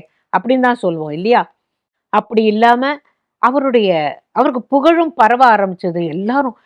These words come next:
"ஏய், துளசி ராமாயணம் நம்ம பேசுற ஹிந்தியில இருக்குப்பா, நல்லா இருக்குப்பா" அப்படின்னு எல்லாரும் மனப்பாடம் பண்ண ஆரம்பிச்சாங்க, பேச ஆரம்பிச்சாங்க,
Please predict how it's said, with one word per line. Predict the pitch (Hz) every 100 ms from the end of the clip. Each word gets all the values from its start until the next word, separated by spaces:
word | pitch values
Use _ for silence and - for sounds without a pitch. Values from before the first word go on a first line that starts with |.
| _
"ஏய், | - 269 240 _ -
துளசி | 262 320 359 311
ராமாயணம் | 226 214 208 196 190
நம்ம | 196 247 294
பேசுற | 330 349 349 294
ஹிந்தியில | 240 226 220 208
இருக்குப்பா, | 196 - 180 180 165
நல்லா | 165 185 302 320
இருக்குப்பா" | 208 165 175
அப்படின்னு | 170 165 190
எல்லாரும் | 202 180 196 240 226
மனப்பாடம் | 190 285 320 262 214
பண்ண | 190 180 170
ஆரம்பிச்சாங்க, | 170 170 175 165 165 160 - _ _ -
பேச | 294 359 339
ஆரம்பிச்சாங்க, | 233 196 180 180 196 165 165